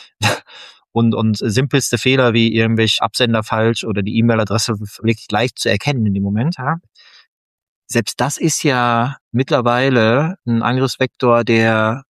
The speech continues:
wahrscheinlich in der Dramaturgie auch noch mal explodiert ist, ne? Weil tatsächlich, wir reden darüber, dass wir die Hälfte des Contents, den wir im Internet sehen, eh schon, ob das jetzt Bild, Ton oder Text ist,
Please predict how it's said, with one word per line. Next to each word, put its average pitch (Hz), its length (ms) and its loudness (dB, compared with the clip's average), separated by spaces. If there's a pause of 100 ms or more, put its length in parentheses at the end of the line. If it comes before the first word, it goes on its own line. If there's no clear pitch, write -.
(360)
wahrscheinlich 127 580 -2
in 123 100 0
der 110 100 2
Dramaturgie 113 1040 2 (160)
auch 110 180 0
noch 107 160 0
mal 101 140 -2
explodiert 104 640 -4
ist, - 200 -6
ne? 139 140 0
Weil 107 540 2
tatsächlich, 113 580 -2 (640)
wir 107 160 -4
reden 110 160 2
darüber, 110 240 2
dass 107 180 0
wir 107 160 0
die 107 120 0
Hälfte 120 220 0
des 104 140 -2
Contents, 120 400 0
den 113 140 0
wir 107 80 2
im 113 80 0
Internet 117 280 0
sehen, 117 220 2
eh 123 160 0
schon, 139 400 0
ob 139 120 -2
das 110 120 -4
jetzt 110 220 -6
Bild, 120 220 2
Ton 123 360 2
oder 110 240 0
Text - 320 -6
ist, - 260 -2